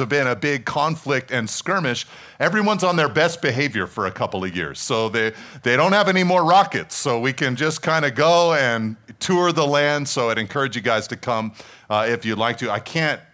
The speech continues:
personally guarantee your safety. I'm not gonna sign a document or anything like that, but I'm going, if that tells you anything. So I'd lo-, love to have you guys come and be a part,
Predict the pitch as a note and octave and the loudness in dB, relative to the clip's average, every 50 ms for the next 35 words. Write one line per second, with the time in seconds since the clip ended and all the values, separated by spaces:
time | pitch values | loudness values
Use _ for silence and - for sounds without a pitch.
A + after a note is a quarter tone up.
0 | _ - - F3 F#3 F3+ D#3+ - C#3 B2 A#2 A2 G2+ G2+ A2+ A2 G#2+ G#2 G2 - | _ -6 -2 -2 -2 -2 -4 -4 -4 -2 -2 -2 -2 -2 -2 -2 -2 -2 -4 -4
1 | - A2+ G#2 G2 F#2+ - - A2 F2+ F2 E2+ - G#2 G2+ A2 B2 B2 A#2+ A#2 G#2+ | -4 -4 -4 -4 -6 -6 -6 -6 -6 -6 -6 -6 -6 -4 -4 -4 -4 -4 -6 -6
2 | - - B2 B2 A#2+ A2+ F#2+ G#2 A#2 B2 B2 - - G2+ G2+ F#2+ G2 G2+ G2 F#2+ | -4 -2 -2 -2 -2 -2 -2 0 -2 -2 -2 -4 -6 -6 -4 -4 -4 -4 -4 -6
3 | - - G#2 G2+ G2 G2 F#2+ F#2+ - G2+ G2 F#2+ - A#2 G#2+ G2 G2+ - - E3+ | -6 -6 -6 -4 -4 -4 -4 -2 -2 -2 -2 -2 -2 -2 -2 -2 -2 -2 -2 -2
4 | C4 B3 D3 B2+ A2 F2+ E2 D#2+ F2 E2+ - G#2+ F#2+ F#2 - G#2+ G2 F2+ D#2 F2 | -2 0 0 -2 -2 -2 -4 -6 -8 -6 -6 -6 -6 -4 -4 -6 -6 -6 -6 -10
5 | F2+ F2 E2 D#2+ D#2 D#2+ E2 C#2+ C#2 C#2 - - - G2+ E2 D#2+ D#2+ - - - | -10 -10 -10 -12 -14 -14 -16 -16 -18 -20 -18 -12 -10 -10 -10 -10 -12 -16 -20 -20
6 | - - - - - - G#2+ A#2+ A#2 C3 C3+ - - B2 C3+ D3 D3+ C3 D#3 C3 | -20 -20 -20 -14 -6 -4 -2 -2 0 0 -2 -2 0 0 0 0 2 2 0 0
7 | C3 B2+ B2 B2+ B2 G#2+ A#2+ A2+ A2 G#2+ - - - A#2 A2 G#2 G2+ G2+ F#2 A2+ | 0 0 0 -2 -2 0 0 0 -2 -2 -6 -6 -4 -4 -2 -2 -4 -4 -4 -2
8 | G#2+ G2+ - - A#2+ A2 G2+ G2 - - | -4 -4 -4 -4 -4 -2 -2 -4 -6 -8